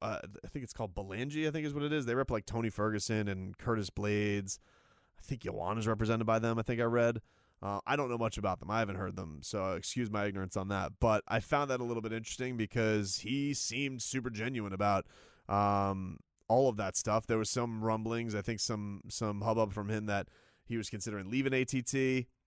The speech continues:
Uh, that seems to have been put to bed, but still interesting because of all the beef that's gone on between him and George and him and Dustin and all that stuff.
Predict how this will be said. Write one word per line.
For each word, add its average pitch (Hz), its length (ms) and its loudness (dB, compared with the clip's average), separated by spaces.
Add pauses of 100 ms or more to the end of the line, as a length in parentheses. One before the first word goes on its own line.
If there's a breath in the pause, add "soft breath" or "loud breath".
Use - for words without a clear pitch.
(160)
Uh, 101 260 0
that 113 200 0
seems 190 360 -2
to 170 80 6
have 160 80 4
been 139 140 0
put 147 200 0
to 123 80 -2
bed, 131 420 4 (560)
but 123 320 4 (240)
still 208 260 2
interesting 131 400 -2 (400)
because 131 320 2
of 127 80 2
all 120 140 6
the 107 80 -4
beef 123 260 2
that's 113 200 -2
gone 117 160 -2
on 113 120 0
between 104 240 -6
him 104 140 -4
and 95 120 -8
George 151 540 2
and 98 100 -4
him 113 160 -4
and 101 280 -8
Dustin 147 520 2
and 123 120 -2
all 151 100 6
that 139 160 4
stuff. 131 320 2